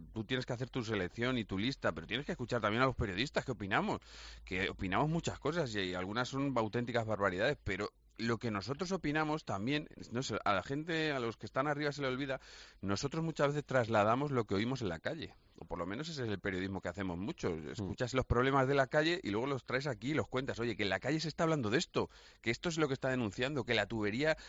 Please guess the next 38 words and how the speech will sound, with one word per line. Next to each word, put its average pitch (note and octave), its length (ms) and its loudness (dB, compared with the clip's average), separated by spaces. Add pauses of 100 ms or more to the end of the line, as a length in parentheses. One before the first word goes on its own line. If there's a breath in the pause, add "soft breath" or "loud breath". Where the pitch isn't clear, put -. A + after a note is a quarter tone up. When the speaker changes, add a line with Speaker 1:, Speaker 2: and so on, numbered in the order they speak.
(120 loud breath)
Speaker 1:
que, G#2+ 420 4
que A2+ 100 -2
Ciudad G#2 280 4
Real C3 340 6
va D#3 80 6
fatal". D3 440 6
Pues, G2 260 -2
eh, F#2 300 -2
eso C3+ 180 -4
es E3 40 2
lo F3 80 0
que E3+ 60 -6
está D3 140 -2
hablando F#2 640 -2
la D#2 180 -4
gente G2+ 260 -4
en F2+ 40 -4
la E2+ 100 -6
calle, C#3+ 340 -2
eso B2+ 160 -8
es C#3 40 -4
lo D3 80 -4
que C3 100 -6
trasladamos. G2+ 580 0
Pues - 280 -10
muchas G#2+ 320 -2
veces C3+ 260 -4
con G#2+ 140 -2
el E2 100 -4
tema G#2 200 0
del A2+ 100 0
deporte A#2+ 300 0
hacemos C3 260 -2
lo G2 100 0
mismo. B2 320 -2 (380 loud breath)
En E2+ 140 -2
las F2 180 4
tertulias, C#3+ 640 2